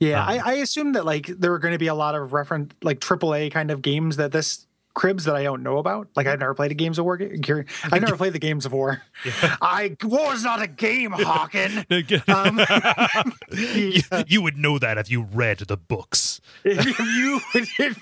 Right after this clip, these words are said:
Speaker 1: you had read the scrolls that I read, Hawken.
Speaker 2: <laughs>
Speaker 1: Uh,
Speaker 2: It is written in the runes on your face.
Speaker 1: Yes. Uh,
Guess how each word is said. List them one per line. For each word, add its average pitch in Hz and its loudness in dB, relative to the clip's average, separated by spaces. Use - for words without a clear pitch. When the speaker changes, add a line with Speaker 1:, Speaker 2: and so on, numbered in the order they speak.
Speaker 1:
you 262 0
had 175 -4
read 190 -2
the 190 0
scrolls 214 -2
that 185 0
I 226 0
read, 180 -2
Hawken. 190 -2
Speaker 2:
<laughs> 220 -2
Speaker 1:
Uh, 175 2
Speaker 2:
It 117 0
is 117 0
written 117 2
in 113 -2
the 104 -2
runes 107 -2
on 104 2
your 95 -8
face. - -4
Speaker 1:
Yes. 147 -2
Uh, 165 0